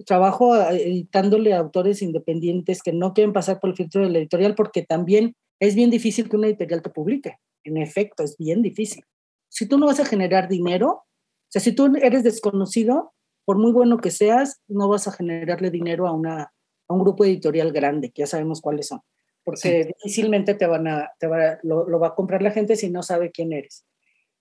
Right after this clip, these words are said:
Speaker 1: Y si eres muy bueno y vas con editoriales como la mía, te van a publicar posiblemente, pero,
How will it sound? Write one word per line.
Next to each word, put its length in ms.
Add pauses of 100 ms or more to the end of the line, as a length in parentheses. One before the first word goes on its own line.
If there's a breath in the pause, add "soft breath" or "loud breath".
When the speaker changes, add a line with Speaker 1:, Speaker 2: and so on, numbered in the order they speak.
(300)
Speaker 1:
Y 100
si 160
eres 200
muy 180
bueno 320
y 60
vas 240
con 140
editoriales 520
como 220
la 100
mía, 440 (720)
te 100
van 220
a 100
publicar 640
posiblemente, 760
pero, 460